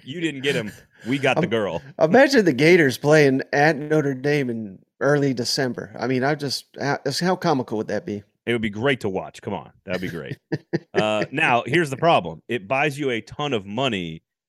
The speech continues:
Speaker 1: it, and it gives you that S E C network state footprint thing, but, like, it doesn't buy you a recruiting territory. Like, you're not gonna, Florida's not all of a sudden gonna start recruiting Indiana.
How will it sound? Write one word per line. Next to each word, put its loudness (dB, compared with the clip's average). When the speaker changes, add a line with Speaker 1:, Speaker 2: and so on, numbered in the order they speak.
Speaker 1:
it, -8
and -2
it -4
gives -4
you -4
that 0
S -6
E -12
C -8
network -2
state -6
footprint -10
thing, -8
but, -10
like, -6
it -8
doesn't -4
buy 2
you -2
a -6
recruiting -6
territory. -8
Like, -10
you're -4
not -4
gonna, -4
Florida's 2
not 0
all 4
of -6
a -8
sudden -2
gonna 0
start -4
recruiting -4
Indiana. -4